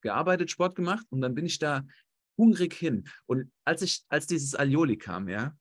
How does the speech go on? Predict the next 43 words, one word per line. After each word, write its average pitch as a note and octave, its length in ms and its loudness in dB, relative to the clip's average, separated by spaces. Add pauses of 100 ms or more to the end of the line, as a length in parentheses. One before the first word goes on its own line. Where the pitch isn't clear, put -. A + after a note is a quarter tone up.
hab A2 100 2
ich - 60 0
so C#3+ 100 2
an B2 100 4
dich A2 160 0
gedacht. - 320 -6 (120)
Und C3 80 4
dann C3 100 2
kam C#3+ 180 0
das - 160 -2
kalte C3 300 0
Wasser A2+ 200 -2
und F#2 100 -2
ich F#2 100 -6
hab G2 120 -4
erst - 140 -4
mal G#2+ 120 2
drei A2+ 260 0
Gläser A2+ 320 4
kaltes G#2+ 340 -2
Wasser A2 220 2
getrunken, G2+ 260 -2
weil G2+ 80 2
du F#2+ 40 -2
gesagt G#2+ 280 -4
hast, - 220 -4 (180)
ja, G#2+ 140 -2
wenn A2+ 100 4
du A#2 80 4
in A2+ 60 4
so G#2 100 4
einer A#2 140 4
Situation A#2 400 2
bist, A2+ 160 -4
trink C#3+ 200 -6
erst - 160 -4
mal G2 120 0
Wasser, A2+ 240 2
damit F#2+ 240 2
du - 20 -12
dich - 180 -4
runterkühlst, C3 640 2
so. A2 280 0